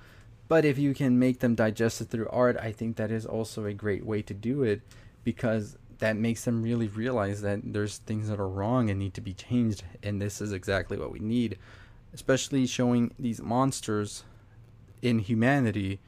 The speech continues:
and these monsters in fiction, and yet when you're watching it, you're more scared of the monsters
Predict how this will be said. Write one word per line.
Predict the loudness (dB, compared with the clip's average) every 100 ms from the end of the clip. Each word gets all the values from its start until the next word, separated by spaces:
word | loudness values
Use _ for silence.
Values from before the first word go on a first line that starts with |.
| -20 -20 -20 -12
and | -2 0
these | 0 0
monsters | -2 0 0 -4 -6 -6 -6 -10 -20 -20 -8
in | -6
fiction, | -4 -2 -2 -2 -6 -6 -8 -12 -20 -20 -20 0
and | 4 6 4
yet | 4 2
when | 0
you're | 0
watching | 0 2 2 0 -2
it, | -2 -6 -12 -20 -20 -20 -20 -4
you're | 4 6
more | 6 4
scared | 0 -2 0 0 0
of | -4
the | -4 -2
monsters | -4 -6 -8 -10 -8 -8 -14